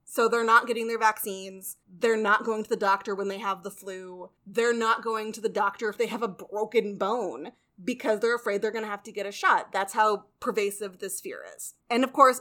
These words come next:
agoraphobia. This is another one that's commonly misunderstood. If you hear agoraphobia, you're like, "Oh, that's a person who never leaves their house." That does happen. There are people who never leave their house, but it is actually just a fear of being alone in a place that you can't easily escape.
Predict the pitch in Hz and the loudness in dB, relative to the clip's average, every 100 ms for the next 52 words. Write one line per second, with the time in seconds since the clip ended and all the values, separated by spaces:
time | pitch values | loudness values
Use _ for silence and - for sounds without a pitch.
0 | - 254 214 208 196 247 226 208 90 190 | -2 -2 0 0 0 0 -2 -2 -8 -10
1 | 208 220 240 214 208 202 208 - 208 202 | -8 -4 -2 0 -2 -4 -6 -6 -4 -4
2 | 208 190 180 185 190 220 392 220 180 226 | -8 -10 -10 -10 -10 -8 -2 -2 -4 -8
3 | 240 262 220 202 240 262 196 208 196 190 | -2 -2 0 2 2 2 -4 -2 -6 -4
4 | 202 190 262 285 269 254 269 262 220 226 | -6 -4 4 4 4 0 -2 -2 -2 -4
5 | 226 226 196 190 185 180 - - - - | -8 -8 -8 -8 -10 -14 -14 -10 -10 -8
6 | - - _ _ _ _ 175 165 226 226 | -12 -14 _ _ _ _ -10 4 4 4
7 | 214 247 269 - 240 349 - 214 - 202 | 0 2 2 2 -2 -8 -4 -4 2 0
8 | 202 233 240 247 214 190 214 214 262 370 | 0 -10 -10 -6 -4 -4 -4 -6 -6 -4
9 | 311 208 208 240 254 247 - 269 - 415 | 0 0 0 -4 -4 -4 2 2 2 -4
10 | 294 294 339 494 466 - 339 240 208 - | -2 -2 -2 -4 -6 -2 2 2 0 -4
11 | - - _ - 247 240 240 - 196 220 | -18 -20 _ 6 8 8 4 -4 -12 -4
12 | 311 330 185 214 202 220 240 269 240 - | -2 -2 0 0 4 6 6 2 -4 -6
13 | - 220 226 - - 202 240 220 220 214 | -4 -4 -4 -8 -10 -12 -10 -10 -10 -12
14 | 196 190 180 - - - | -10 -10 -10 -12 -16 -20